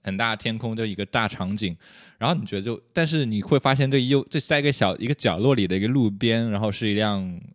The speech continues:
军，军用卡车还是什么的，然后有，有，有那种边检房，那种，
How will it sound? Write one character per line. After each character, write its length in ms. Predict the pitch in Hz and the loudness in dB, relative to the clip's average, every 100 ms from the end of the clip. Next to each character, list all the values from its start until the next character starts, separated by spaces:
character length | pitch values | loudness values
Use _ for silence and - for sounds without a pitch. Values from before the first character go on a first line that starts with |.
| _ - | _ -10
军， 400 | 120 117 120 117 - | -4 -2 -2 -6 -10
军 220 | - 127 131 | -8 -6 -4
用 140 | 120 | -4
卡 200 | - 76 | -6 -10
车 160 | - 98 | -8 -4
还 100 | 95 | -4
是 60 | |
什 140 | 95 85 | -4 -6
么 80 | |
的， 100 | 87 | -6
然 120 | 87 98 | -4 -4
后 80 | |
有， 280 | 98 87 - - | -4 -4 -8 -4
有， 240 | 110 95 | -2 0
有 160 | 95 95 | -2 -2
那 60 | |
种 140 | 110 90 | -4 -4
边 240 | 110 113 | -4 -4
检 280 | 107 87 85 | -4 -6 -6
房， 260 | 90 87 | -8 -6
那 160 | 101 98 | -6 -6
种， 160 | 101 | -6